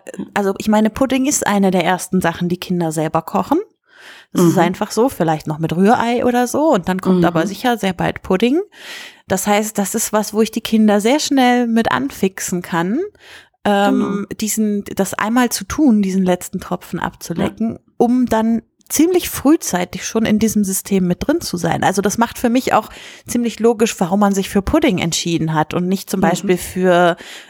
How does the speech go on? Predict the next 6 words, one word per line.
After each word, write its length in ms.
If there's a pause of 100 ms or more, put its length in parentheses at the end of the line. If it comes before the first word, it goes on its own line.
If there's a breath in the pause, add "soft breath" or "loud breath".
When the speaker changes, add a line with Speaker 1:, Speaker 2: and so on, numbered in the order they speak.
(140)
Speaker 1:
ähm, 800 (120)
keine 300
Ahnung, 260
für 160
Suppe 460
oder 580